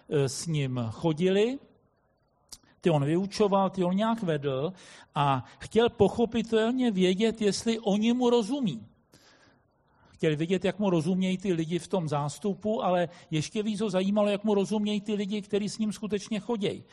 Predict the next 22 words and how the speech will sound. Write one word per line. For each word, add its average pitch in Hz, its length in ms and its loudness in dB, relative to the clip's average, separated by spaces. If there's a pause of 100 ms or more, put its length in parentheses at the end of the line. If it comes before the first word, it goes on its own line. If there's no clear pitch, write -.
(320)
A 139 80 0
Marek, 160 480 2
což - 300 -4
je 175 120 2
pisatel 180 640 0
jednoho 170 380 2
z - 60 -6
evangelií, 175 840 0 (400)
zachytil 160 580 4
jeden 190 200 6
takový 202 380 2
rozhovor, 156 680 4
eh, - 640 -6
v - 100 -8
osmé 196 420 0
kapitole 156 800 2 (420)
a 135 260 -4
já 139 140 -2
bych 143 280 -2
od 151 280 -4
sedmadvacátého 165 920 2
verše, 156 580 0